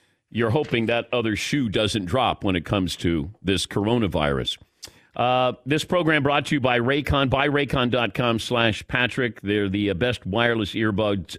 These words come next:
out there. You get fifteen percent off. It's buy Raycon dot com slash Patrick. We'll have a play of the day, uh, coming up. McLovin, is there,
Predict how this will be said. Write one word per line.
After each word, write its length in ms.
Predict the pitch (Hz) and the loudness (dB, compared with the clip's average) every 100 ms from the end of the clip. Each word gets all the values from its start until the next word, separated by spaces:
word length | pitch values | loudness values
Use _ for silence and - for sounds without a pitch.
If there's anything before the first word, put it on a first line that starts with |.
| 104 | 0
out 220 | 107 104 | 0 0
there. 160 | 104 104 | 0 2
You 120 | 98 | 0
get 180 | 101 - | -2 -2
fifteen 340 | 120 - 107 | -2 -2 -2
percent 400 | 107 92 110 98 | -2 -2 -2 0
off. 320 | 98 98 - - | 0 0 -4 -4
It's 340 | 92 - - 104 | -4 -4 -8 -6
buy 380 | 80 120 151 | -2 0 2
Raycon 640 | 156 156 156 131 90 73 80 | 0 0 -2 0 0 0 0
dot 240 | 104 107 | -2 0
com 260 | 110 92 90 | 0 0 0
slash 480 | 104 92 85 - _ _ _ _ _ - | 0 0 0 -4 _ _ _ _ _ -6
Patrick. 440 | 110 104 - 73 - _ _ _ - | -2 -2 -2 -4 -6 _ _ _ -2
We'll 100 | 170 | 0
have 80 | 170 | 0
a 80 | |
play 240 | 139 185 196 | 0 0 2
of 80 | 175 | 0
the 60 | |
day, 440 | 160 175 180 185 - _ 135 | 0 2 0 -2 -6 _ -2
uh, 160 | 135 131 | 0 0
coming 280 | 160 151 151 | 0 2 2
up. 240 | - - | -2 -2
McLovin, 420 | 131 131 151 180 | -2 2 0 0
is 140 | 147 147 | 0 0
there, 180 | 143 | 0